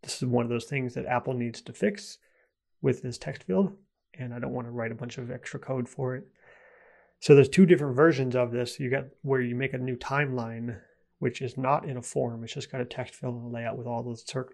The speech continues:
the circles for the color picker and the circles for the icon. And this one is the one that looks kind of silly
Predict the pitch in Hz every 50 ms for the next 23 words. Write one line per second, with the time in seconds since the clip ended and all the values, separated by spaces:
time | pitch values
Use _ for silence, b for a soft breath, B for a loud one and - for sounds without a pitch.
0 | _ _ _ 151 131 120 - - 151 143 - 143 139 131 127 120 - - 139 135
1 | 139 - - 170 160 147 - - 160 156 - 151 147 143 139 131 120 - - 143
2 | 131 - 143 139 - - - 135 143 147 147 - 151 143 139 139 135 139 B B
3 | B B B B B B B B B B B B B B - 427 294 151 123 123
4 | 156 160 - - 143 135 131 131 127 123 127 - - 165 123 - 135 127 123 123
5 | 131 123 - - - - 143 139 123 120 113 - - - - 156 143 123 113 113
6 | 113 113 98